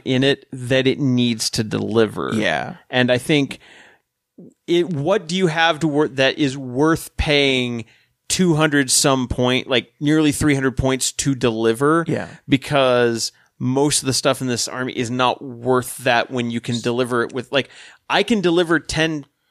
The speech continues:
Speaker 1: ten tactical
Speaker 2: Mm-hmm.
Speaker 1: Marines in a Rhino for a
Speaker 2: Mm-hmm.
Speaker 1: fraction of the cost of a Land Raider. And yeah, the Rhino is not survivable.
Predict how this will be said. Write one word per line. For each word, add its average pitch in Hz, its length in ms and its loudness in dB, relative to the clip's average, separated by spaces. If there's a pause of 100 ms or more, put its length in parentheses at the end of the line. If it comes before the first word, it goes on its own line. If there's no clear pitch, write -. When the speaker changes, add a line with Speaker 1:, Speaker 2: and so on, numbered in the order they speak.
Speaker 1:
ten 165 220 -2
tactical 147 440 -2
Speaker 2:
Mm-hmm. 160 100 0
Speaker 1:
Marines 180 480 0 (140)
in 143 100 2
a 135 80 4
Rhino 127 840 2 (200)
for 120 240 2
a 127 40 2
Speaker 2:
Mm-hmm. - 80 -4
Speaker 1:
fraction 175 520 0
of 139 60 0
the 131 80 2
cost 120 460 0 (120)
of 123 120 2
a 113 300 0 (160)
Land 131 300 2
Raider. 110 220 2
And 117 120 -2
yeah, 165 200 2
the 135 120 0
Rhino 165 640 2 (380)
is 147 180 0
not 139 380 0 (340)
survivable. 110 1040 0